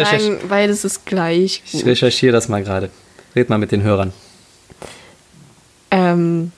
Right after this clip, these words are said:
Speaker 1: Du würdest sagen, beides ist gleich gut. Warum?
Speaker 2: Hä, ja, keine Ahnung. Beides ist halt gleich gut, weil, ähm, mir fehlt die Begründung.
Speaker 1: Macht nix, ich hab die Antwort auf alles gefunden.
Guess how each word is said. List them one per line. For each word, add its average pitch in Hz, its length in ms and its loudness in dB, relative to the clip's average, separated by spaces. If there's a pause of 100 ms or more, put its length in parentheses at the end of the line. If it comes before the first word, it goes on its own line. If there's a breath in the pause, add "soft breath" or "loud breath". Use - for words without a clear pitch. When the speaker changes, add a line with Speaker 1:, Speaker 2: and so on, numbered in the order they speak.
(1000 loud breath)
Speaker 1:
Du 131 100 -2
würdest 139 180 0
sagen, 127 180 2
beides 123 260 2
ist 120 100 -10
gleich 135 240 0
gut. 139 140 -6
Warum? 131 220 -2 (880)
Speaker 2:
Hä, 190 380 -2
ja, 233 540 4 (120)
keine 302 280 2
Ahnung. 381 380 2 (920 loud breath)
Beides 302 360 2
ist - 80 -10
halt 254 240 2
gleich 269 400 0
gut, 302 400 2
weil, 220 520 2
ähm, 190 600 -4 (2250)
mir 202 280 2
fehlt 247 300 0
die 196 60 0
Begründung. 208 960 2 (1120 loud breath)
Speaker 1:
Macht 127 200 0
nix, 156 160 -2
ich - 100 -4
hab 123 120 0
die 123 100 -2
Antwort 120 240 2
auf - 160 -2
alles 117 180 2
gefunden. 120 480 0